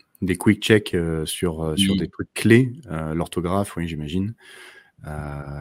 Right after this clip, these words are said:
Speaker 1: et puis, euh, et puis deux, deux, trois trucs,
Speaker 2: Oui.
Speaker 1: la cohérence du C V,
Speaker 2: Voilà.
Speaker 1: du, du parcours.
Speaker 2: Le vocabulaire au téléphone, euh, euh, enfin, le vocabulaire, la façon de parler. C'est aussi important vu qu'elles vont avoir beaucoup de relations téléphoniques. Euh, c'est aussi important que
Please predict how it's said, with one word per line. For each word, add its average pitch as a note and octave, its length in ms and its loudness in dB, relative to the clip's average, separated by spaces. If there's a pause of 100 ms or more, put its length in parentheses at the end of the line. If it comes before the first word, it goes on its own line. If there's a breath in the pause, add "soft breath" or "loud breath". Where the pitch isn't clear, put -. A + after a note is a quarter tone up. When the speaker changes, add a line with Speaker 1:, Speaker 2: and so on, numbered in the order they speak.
Speaker 1:
et D2 120 -10
puis, D#2 340 -8
euh, C#2 220 -6
et D2 80 -12
puis - 160 -18
deux, D2+ 260 -6
deux, D2 100 -8
trois - 180 -10
trucs, E2+ 200 0
Speaker 2:
Oui. - 40 -6
Speaker 1:
la D2+ 60 -6
cohérence D#2+ 400 -4
du - 80 -8
C D#2+ 180 -4
V, D#2+ 80 -6
Speaker 2:
Voilà. E2+ 180 2 (220)
Speaker 1:
du, F2 60 0
du - 20 -8
parcours. - 420 -4 (380)
Speaker 2:
Le E2+ 160 0
vocabulaire E2 720 0
au E2+ 60 -4
téléphone, E2+ 760 0
euh, D2 220 -10 (640 loud breath)
euh, D2 320 -6 (600)
enfin, - 120 -10
le C#2+ 60 -8
vocabulaire, C#2 500 -12 (180)
la E2 120 -4
façon E2+ 320 0
de F2 80 4
parler. E2+ 320 2 (600 soft breath)
C'est - 180 -10
aussi D2 280 -6
important D#2+ 400 -4
vu D#2+ 140 -6
qu'elles D#2 160 -6
vont D2+ 140 -8
avoir D2+ 240 -6
beaucoup D2+ 320 -10
de E2 160 -8
relations D2 460 -10
téléphoniques. D2+ 720 -4 (520 soft breath)
Euh, D#2 120 -12
c'est - 140 -16
aussi D#2 220 -10
important - 380 -6
que D2+ 1080 -8